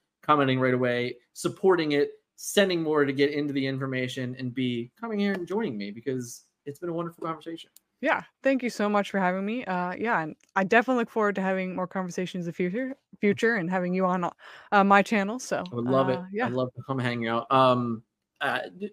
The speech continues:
Speaker 1: when we're done, we're gonna off-screen that, the, the conversation I wanna have, because I,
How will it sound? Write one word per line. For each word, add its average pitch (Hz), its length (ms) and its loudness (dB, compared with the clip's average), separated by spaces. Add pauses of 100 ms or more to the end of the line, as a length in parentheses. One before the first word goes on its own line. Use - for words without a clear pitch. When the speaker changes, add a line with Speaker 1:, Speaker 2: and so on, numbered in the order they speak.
Speaker 1:
when 170 300 4
we're 165 160 6
done, 147 300 8
we're 143 120 4
gonna 156 180 6
off-screen 135 460 4
that, 117 240 0
the, 123 160 -2
the 123 80 -2
conversation 123 480 2
I 113 40 2
wanna 117 200 0
have, 110 180 -2
because 110 220 -4
I, 113 140 2